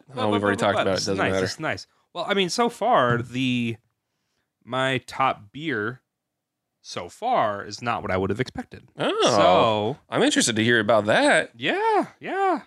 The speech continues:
Speaker 1: My, I'm going about where I expected so far, just based off of hearing what the styles were.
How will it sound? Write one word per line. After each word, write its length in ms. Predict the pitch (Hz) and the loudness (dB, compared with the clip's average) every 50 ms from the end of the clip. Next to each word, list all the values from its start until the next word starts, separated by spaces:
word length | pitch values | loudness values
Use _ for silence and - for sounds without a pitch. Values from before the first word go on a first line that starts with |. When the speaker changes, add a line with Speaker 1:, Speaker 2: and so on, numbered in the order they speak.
| _ - | _ -8
Speaker 1:
My, 300 | 151 160 233 277 320 - | -4 -2 0 0 0 0
I'm 220 | - 185 254 311 302 | 2 2 4 2 4
going 520 | - 277 254 262 262 262 262 254 247 247 - _ _ _ _ _ _ - | 4 4 4 6 6 4 4 2 0 -2 -6 _ _ _ _ _ _ -12
about 500 | - 180 165 - - 170 175 175 170 165 | -12 -12 -8 -4 -2 2 4 4 4 6
where 280 | 160 147 135 127 123 120 | 6 6 6 8 8 6
I 100 | 117 110 | 6 6
expected 680 | 107 104 - - - 107 98 98 - 104 95 95 95 - _ | 4 2 -2 0 0 0 0 0 0 -2 -2 -2 -2 -8 _
so 300 | - - - - 104 101 | -10 -6 0 2 2 2
far, 280 | 101 - 104 98 98 98 | 4 4 4 4 4 4
just 240 | 101 107 101 98 - | 2 0 -2 0 0
based 240 | 104 98 98 - 101 | 0 0 0 2 0
off 140 | 95 98 | -2 -2
of 120 | - - - | -4 -10 -10
hearing 320 | - - 101 101 95 92 | -4 0 0 2 2 0
what 120 | 87 90 - | -2 -4 -6
the 100 | - - | -6 -8
styles 420 | - - - - - - - - | -4 -4 -2 -2 -2 -4 -4 -4
were. 260 | - - - - 117 | -6 -6 -6 -8 -10